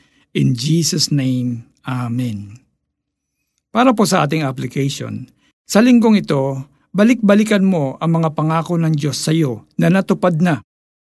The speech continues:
Sa gitna ng kahirapan, ang nadama ko ay aliw, pagkat buhay ang natamo sa pangako mo sa akin. Mga awit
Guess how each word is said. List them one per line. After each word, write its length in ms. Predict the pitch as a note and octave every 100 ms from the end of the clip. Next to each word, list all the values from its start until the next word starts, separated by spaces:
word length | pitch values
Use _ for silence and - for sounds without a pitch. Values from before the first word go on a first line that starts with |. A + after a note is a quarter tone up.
| _ _ _
Sa 240 | - A3
gitna 320 | A3 A3 C#4+ E4
ng 80 |
kahirapan, 880 | D4 A#3+ G3+ E3+ C#3+ C#3+ C3+ F3 G3 -
ang 80 | F#3
nadama 480 | F#3+ G#3+ G3 F3+ E3+
ko 320 | E3+ D3+ D#3
ay 240 | D#3 F3+
aliw, 400 | E3 F3 E3+ B2+ A#2+ - _ _ _
pagkat 320 | D#3 D3+ E3
buhay 640 | C#3+ D#3+ A3+ D3 D3+ B2 -
ang 160 | D#3
natamo 560 | C#3+ C#3 C#3+ D#3 C#3 -
sa 240 | - -
pangako 560 | D3+ D3+ C#3+ D3+ D3 D#3
mo 240 | C#3 C3+ A#2+
sa 160 | - C3
akin. 320 | A#2 A2 A2 A#2 - _ _ _ _ _ _ _ _
Mga 160 | D3+ D#3+
awit 420 | D#3 D#3 D#3+ A3